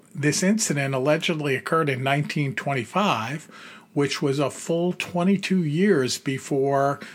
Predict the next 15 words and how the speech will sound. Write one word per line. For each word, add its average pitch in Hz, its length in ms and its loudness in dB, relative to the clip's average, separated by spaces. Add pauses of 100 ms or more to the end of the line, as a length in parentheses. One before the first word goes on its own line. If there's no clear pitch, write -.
(200)
a 131 80 0
gentleman 143 480 0
by 139 200 2
the 139 100 -2
name 147 240 0
of 131 180 -6
Kenneth 160 480 0
Arnold 156 640 -2 (120)
reported 143 640 0
in 131 160 -2
June 151 600 2 (400)
twenty-four 143 760 2
of 131 160 -2
nineteen 139 460 0
forty-seven 131 920 0